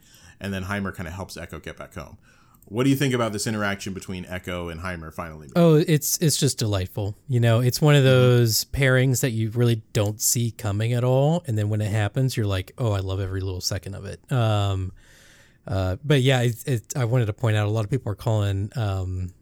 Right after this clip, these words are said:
Speaker 2: uh, Heimer, like, the Yoda of this story. And ever since someone said that, now it's like, all I see is Yoda. <laughs>
Speaker 1: Yeah.
Speaker 2: Especially with his little, his, his cloak and everything. But, um, but yeah, no, it, it's a great pairing,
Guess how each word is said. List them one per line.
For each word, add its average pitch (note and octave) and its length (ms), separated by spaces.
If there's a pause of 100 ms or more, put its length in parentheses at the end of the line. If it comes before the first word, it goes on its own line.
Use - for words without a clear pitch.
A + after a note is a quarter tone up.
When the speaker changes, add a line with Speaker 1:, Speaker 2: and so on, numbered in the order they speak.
(200)
Speaker 2:
uh, G2 220
Heimer, G2+ 640
like, G2+ 220
the G2+ 180
Yoda G2 340
of G2+ 220
this - 480
story. G2 520
And G#2 180
ever B2+ 180
since A2+ 300
someone G#2+ 320
said G2+ 220
that, G2 180
now A2 260
it's G#2 160
like, G2 240
all A2 160
I G2 60
see G2+ 220
is G2+ 200
Yoda. G#2 180 (440)
<laughs> - 440
Speaker 1:
Yeah. G3 240 (440)
Speaker 2:
Especially F3+ 320
with D#3+ 180
his C3+ 200
little, B2+ 340
his, B2+ 360
his A#2 180
cloak G#2+ 360
and G2+ 100
everything. G2+ 420
But, A#2+ 200
um, G#2+ 360 (800)
but D#3 100
yeah, B2+ 200
no, A2+ 200
it, E3+ 160
it's F3+ 160
a D3+ 60
great E3+ 260
pairing, C3+ 460